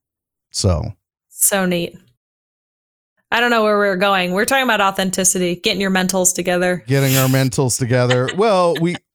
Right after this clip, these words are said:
Speaker 1: I, I think the conversation around the mentals, we started to touch on vulnerability.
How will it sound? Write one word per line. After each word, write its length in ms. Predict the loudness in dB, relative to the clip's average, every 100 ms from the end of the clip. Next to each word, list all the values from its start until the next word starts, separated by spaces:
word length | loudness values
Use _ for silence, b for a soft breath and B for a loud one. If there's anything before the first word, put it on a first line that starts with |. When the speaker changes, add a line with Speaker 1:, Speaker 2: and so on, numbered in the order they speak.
| -4
Speaker 1:
I, 160 | -2 -2 -2
I 100 | 0
think 240 | -2 0
the 220 | 0 0
conversation 640 | 0 -2 0 0 0 0 0
around 200 | 2 2
the 60 |
mentals, 440 | 2 0 0 -2 0
we 120 | -2
started 420 | 0 -2 -2 -2
to 80 | -2
touch 260 | -2 0 0
on 120 | 0
vulnerability. 960 | 0 0 0 0 0 -2 -2 -6 -14